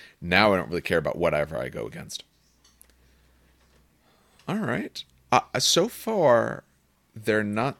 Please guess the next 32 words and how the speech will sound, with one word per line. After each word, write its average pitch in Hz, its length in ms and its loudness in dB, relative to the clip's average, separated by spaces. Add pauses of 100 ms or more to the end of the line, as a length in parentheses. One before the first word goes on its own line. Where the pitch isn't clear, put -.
(120)
putting 127 260 -4
them 110 180 -2
in 101 80 -2
any 98 220 -2
way 90 260 0
that 87 220 -6
makes 90 260 -8
me 90 140 -6
feel 85 280 -4
like 82 200 -2
I 80 60 -2
can't 80 360 -10
take 85 300 -8
them 80 260 -6
or 80 100 -2
I 80 40 0
don't 82 180 -6
want 80 220 -8
to - 80 -16
take - 260 -12
them. 80 200 -10 (400)
And 87 120 -6
that 90 160 4
was 101 120 -2
a 101 60 -2
problem 101 500 2
we 87 100 -6
had 90 340 -2
when 85 140 -6
we 85 100 -4
looked 85 300 -6
at 78 300 -4